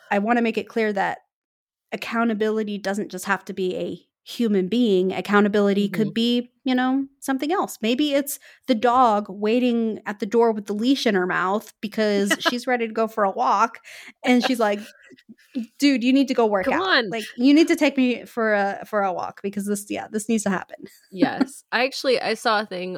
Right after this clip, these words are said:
Speaker 2: online the other day that said if you ever have to remember to do something at the same time every day, spend a week giving your pet a treat every time you do it because you might forget, but your pet won't. <laughs>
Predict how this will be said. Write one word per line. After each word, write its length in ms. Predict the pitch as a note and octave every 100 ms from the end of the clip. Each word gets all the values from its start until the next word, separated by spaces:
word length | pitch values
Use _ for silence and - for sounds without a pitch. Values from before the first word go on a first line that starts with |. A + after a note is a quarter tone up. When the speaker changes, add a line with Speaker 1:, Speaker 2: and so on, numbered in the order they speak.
| -
Speaker 2:
online 420 | F3+ F3 E3+ F3
the 120 | F3
other 180 | E3 E3+
day 160 | E3+ E3+
that 120 | E3+
said 140 | F#3 F3+
if 120 | F#3+
you 80 | F#3
ever 220 | F3 F#3
have 220 | F#3+ F#3
to 100 | -
remember 360 | F#3 E3 E3+ E3+
to 120 | F3+
do 180 | E3+ E3
something 400 | F3+ F3 F3 F3
at 80 | -
the 60 |
same 280 | F3 F3 F3
time 320 | - F3 E3+ -
every 300 | E3 F3 E3
day, 400 | D#3+ E3 F#3 - - - - _ -
spend 400 | - G#3 G3 F#3+
a 60 |
week 400 | F3+ F#3 F#3+ F3 F3
giving 380 | F3 F3+ F3+
your 140 | F3+ E3+
pet 380 | - - F3 -
a 80 | F3+
treat 460 | - F3 F#3+ - -
every 240 | F#3 F3+
time 300 | F#3 F#3 F#3
you 140 | E3+ E3
do 200 | E3 G3
it 260 | A#3+ A#3 -
because 380 | G#3 G3+ F3+ E3+
you 220 | E3+ F#3+
might 280 | G3 F#3+ -
forget, 400 | F#3+ E3+ G3 -
but 160 | G#3+ -
your 140 | E3
pet 300 | - D#3+ -
won't. 400 | D3+ D3 -
<laughs> 60 | C3+